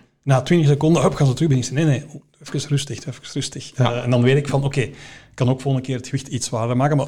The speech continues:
Speaker 1: ook merken ze het weer van dat een tweede keer dan zwaar is. Zeg, ja, dat is omdat je niet genoeg rust hebt. Je moet er echt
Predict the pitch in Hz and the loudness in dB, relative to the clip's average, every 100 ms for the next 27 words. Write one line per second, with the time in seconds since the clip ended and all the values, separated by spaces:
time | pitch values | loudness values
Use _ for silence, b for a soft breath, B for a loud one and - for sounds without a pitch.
0 | - 170 160 123 147 151 139 139 131 135 | 0 0 4 4 4 2 0 -2 -2 -2
1 | 127 127 127 123 110 139 156 127 120 117 | -2 -4 -6 -6 -2 -2 -2 -4 -6 -6
2 | 98 131 151 - 143 120 143 107 - 135 | -4 -2 -2 -6 -8 -8 -6 -6 -2 0
3 | 127 - - - 120 131 120 151 - 113 | 0 -2 -4 0 2 2 0 -2 -2 -4
4 | - 120 117 - 127 - - | -2 0 0 0 -2 -4 -10